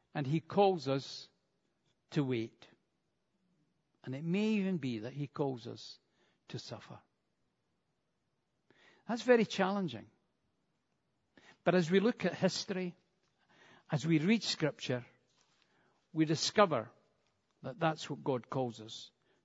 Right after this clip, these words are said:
to do. In our con-,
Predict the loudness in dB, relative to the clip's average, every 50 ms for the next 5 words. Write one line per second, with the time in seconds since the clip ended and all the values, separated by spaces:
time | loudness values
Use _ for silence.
0 | _ _ _ -12 -10 -8 -8 -8 -10 -10 -14 -18 _ _ _ _ _ _ _ _
1 | _ _ _ _ _ _ _ _ _ _ _ _ _ _ _ _ _ _ _ _
2 | _ _ _ _ -20 -20 -20 _ _ 2 4 4 4 4 2 2 2 4 4 4
3 | 2